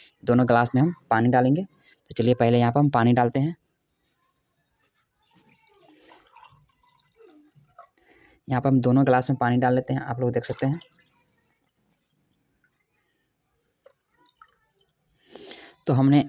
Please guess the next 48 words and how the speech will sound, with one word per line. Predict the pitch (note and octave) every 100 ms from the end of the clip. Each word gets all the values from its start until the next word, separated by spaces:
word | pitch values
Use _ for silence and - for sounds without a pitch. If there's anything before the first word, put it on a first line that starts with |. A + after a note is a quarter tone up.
| - C3+
आप | C3+
लोग | B2+
देख | C#3+
सकते | -
हैं | C#3+
यहाँ | C#3
पे |
हमने | C#3 C#3+ F3 - _ _ -
दोनों | C3 C#3
ग्लास | C3+ C3+ D3
में |
पानी | C3+ B2 C3
को | C#3
डाल | B2 A2+
लिए | A2 G#2
हैं। | A2+ -
अब | C3
करेंगे | C#3+ C#3 C3+
क्या | C#3
कि | - -
एक | C#3 B2+
ग्लास | B2+ B2+
में | C#3+
हम | C3
पहले | C3 C3+ F3 - - - C3
इनो | B2+ C3
को | C#3
मिक्स | C3 -
करेंगे। | C#3 C3+ D#3+
तो | -
चलिए | A#2+ B2 B2+
इनो | B2 B2
को | C3
मिलाते | B2+ A#2+ A#2+ C#3
हैं |
एक | A#2+
ग्लास | A#2 A#2 B2
में। | F3
देख | - - - - - - - - - - _ _ _ B2 -
सकते | D3
हैं | C3+ A2
इतना | B2+ C3
हम | C3
पानी | B2 B2 B2+
ले | B2
लें | B2+
यहाँ | B2
पे। | A#2+